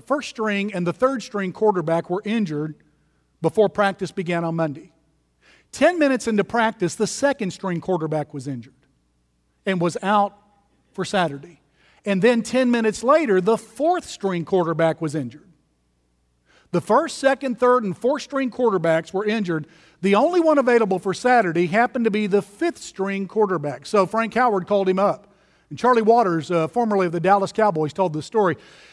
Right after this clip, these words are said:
He looked at the fifth string quarterback and said, "Son, do you believe in magic?" And the boy kind of stuttered and said, "Well, sorta."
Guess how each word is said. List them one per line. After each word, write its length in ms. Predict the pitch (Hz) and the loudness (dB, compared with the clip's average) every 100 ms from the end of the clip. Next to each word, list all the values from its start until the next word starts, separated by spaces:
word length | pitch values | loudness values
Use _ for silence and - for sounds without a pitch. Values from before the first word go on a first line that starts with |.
| _ | _
He 140 | - 220 | -2 0
looked 260 | 269 359 | 0 0
at 80 | 240 | -2
the 100 | 214 | -2
fifth 200 | - 277 | -2 -4
string 260 | - 247 226 | -2 -4 0
quarterback 520 | 240 226 185 180 180 | 2 2 4 2 0
and 100 | 175 | -2
said, 200 | 190 160 | -2 -2
"Son, 380 | - 233 320 302 | 0 2 2 0
do 60 | |
you 240 | 196 226 269 | -2 -2 0
believe 360 | 233 247 269 | 0 0 2
in 180 | 208 180 | 0 0
magic?" 460 | 180 233 277 339 - - _ _ _ _ _ _ _ _ _ _ _ _ _ _ _ _ _ _ _ _ _ _ _ _ _ _ _ _ _ _ _ _ _ | 2 2 2 -2 -4 -18 _ _ _ _ _ _ _ _ _ _ _ _ _ _ _ _ _ _ _ _ _ _ _ _ _ _ _ _ _ _ _ _ _
And 120 | 156 | -6
the 60 | 160 | 0
boy 240 | 185 233 | 2 2
kind 220 | 214 208 | 2 -2
of 60 | 160 | -2
stuttered 300 | - 202 214 | 0 0 0
and 100 | 190 | -2
said, 200 | - 170 | -2 -2
"Well, 240 | 147 190 | 2 2
sorta." 500 | 233 - 196 311 202 | 0 0 0 2 0